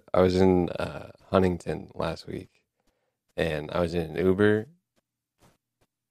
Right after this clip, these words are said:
uh, going from Huntington to Santa Ana. And this guy, first of all, knew, like, someone from, like, my hometown that I didn't know, but it was kinda weird.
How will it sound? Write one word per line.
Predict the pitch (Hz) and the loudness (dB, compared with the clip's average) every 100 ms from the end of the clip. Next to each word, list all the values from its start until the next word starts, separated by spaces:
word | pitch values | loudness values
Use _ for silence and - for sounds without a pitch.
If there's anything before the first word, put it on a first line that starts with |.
| - | -10
uh, | - - | -8 -2
going | - 95 92 | 4 4 4
from | - 92 85 78 78 - _ _ _ - | 0 -2 -2 -10 -14 -20 _ _ _ 4
Huntington | 196 - - 101 101 | 6 6 4 2 2
to | - 82 76 | 0 -2 -4
Santa | - 98 90 80 | -2 0 2 0
Ana. | 82 73 - _ _ _ _ _ _ _ _ - | -4 -8 -10 _ _ _ _ _ _ _ _ -2
And | 87 85 82 | 0 0 -4
this | 85 | -8
guy, | - - 95 90 85 - | 0 4 6 6 4 0
first | - 117 110 95 | 2 2 4 2
of | |
all, | 90 85 | 4 4
knew, | 90 90 | 2 2
like, | 82 78 | 2 -2
someone | - 87 85 82 | -4 -2 -2 -4
from, | - 82 | -6 -8
like, | 76 78 | -8 -14
my | - 78 | -16 -8
hometown | 82 85 85 95 98 104 - _ _ _ _ _ _ _ | -6 -4 0 2 2 -2 -10 _ _ _ _ _ _ _
that | 90 80 | -4 0
I | 87 | 0
didn't | 87 90 | 2 0
know, | 90 98 | 0 0
but | 104 87 | 0 -6
it | 76 | -8
was | |
kinda | - 85 | -6 -6
weird. | 82 90 90 | -2 -2 -2